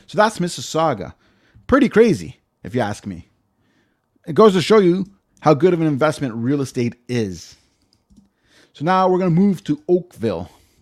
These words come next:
In Oakville, Oakville is very unique, and Oakville has been performing, like,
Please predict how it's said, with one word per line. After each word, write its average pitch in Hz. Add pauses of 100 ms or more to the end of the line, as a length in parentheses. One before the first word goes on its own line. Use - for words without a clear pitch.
(380)
In 226
Oakville, 214 (1200)
Oakville 160
is 139
very 127
unique, 113 (220)
and 117
Oakville 131
has 120
been 113 (260)
performing, 127
like, 117